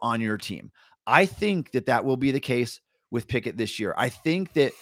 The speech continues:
because of the jump that I expect him to take from year one to year two, now you're gonna be at the point, Shane, where you're gonna say, "Yeah, I would rather have Pickett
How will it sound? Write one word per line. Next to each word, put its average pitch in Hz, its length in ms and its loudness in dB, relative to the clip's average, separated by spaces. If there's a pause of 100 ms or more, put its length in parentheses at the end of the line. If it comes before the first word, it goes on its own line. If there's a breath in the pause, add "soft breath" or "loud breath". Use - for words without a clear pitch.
(320 soft breath)
because 147 380 0
of 156 80 -4
the 151 100 -2
jump 139 300 -2
that 127 120 0
I 123 200 0
expect - 480 -6
him 139 120 -4
to 127 60 -10
take 131 240 -4
from 104 160 -4
year 92 120 -2 (100)
one 98 180 -4
to 95 60 -6
year 92 160 -4
two, 147 280 0 (360 soft breath)
now 156 340 6
you're 190 160 6
gonna 147 140 4
be 127 100 2
at 120 80 0
the 110 60 -2
point, 113 260 -2
Shane, 107 240 -2
where 104 80 0
you're 117 100 0
gonna 120 140 -2
say, 104 300 -2 (340)
"Yeah, 143 340 6
I 135 200 4
would 135 240 2
rather 123 240 2
have 98 420 -4
Pickett 101 400 -4